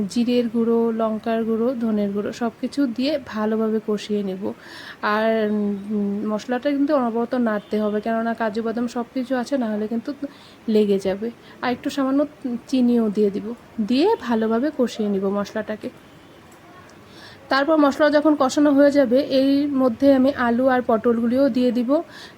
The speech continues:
দিয়ে আলু পটলের সাথেও মশলাটা ভালোভাবে একটু কষিয়ে নেব। আর গ্যাসের ফ্লেমটা কিন্তু মিডিয়াম করে রাখবো, নাহলে কিন্তু পটলগুলি খেতে ভালো লাগবে না। যখন কষানো হয়ে যাবে, তার মধ্যে দিয়ে দেবো, আহ, দেড় কাপ পরিমাণ মতো জল, বেশি জল দিব না আমি।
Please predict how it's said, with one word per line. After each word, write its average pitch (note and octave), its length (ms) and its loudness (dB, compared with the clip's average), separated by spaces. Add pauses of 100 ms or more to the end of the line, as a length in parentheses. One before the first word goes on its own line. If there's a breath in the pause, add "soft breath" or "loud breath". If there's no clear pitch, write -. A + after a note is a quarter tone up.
দিয়ে A#3 220 2
আলু B3+ 240 2
পটলের C4 340 -2
সাথেও C#4 520 0
মশলাটা A#3+ 380 0
ভালোভাবে A3 460 0
একটু A3+ 220 -4
কষিয়ে G#3 280 0
নেব। G#3+ 140 -2
আর A#3 260 0 (100)
গ্যাসের A3+ 320 -2
ফ্লেমটা B3 320 -2
কিন্তু C#4 220 0
মিডিয়াম G#3+ 400 0
করে G#3 220 0
রাখবো, F#3+ 360 -6 (340 loud breath)
নাহলে A3+ 200 0
কিন্তু B3 300 -2
পটলগুলি A3 460 -2
খেতে A#3 240 -4
ভালো G#3 240 -2
লাগবে G#3 360 -6
না। B3+ 120 -6 (680 loud breath)
যখন C#4+ 260 2
কষানো D4+ 360 2
হয়ে D4 180 6
যাবে, D#4+ 220 2
তার C#4 200 0
মধ্যে C4+ 280 2
দিয়ে C4+ 140 2
দেবো, C4 240 2
আহ, A#3+ 400 0
দেড় B3+ 180 2
কাপ C#4 240 0
পরিমাণ C4 360 0
মতো B3+ 240 0
জল, B3 280 -2
বেশি B3 280 -2
জল A#3+ 240 0
দিব A3+ 220 -2
না A#3+ 120 0
আমি। A#3+ 220 0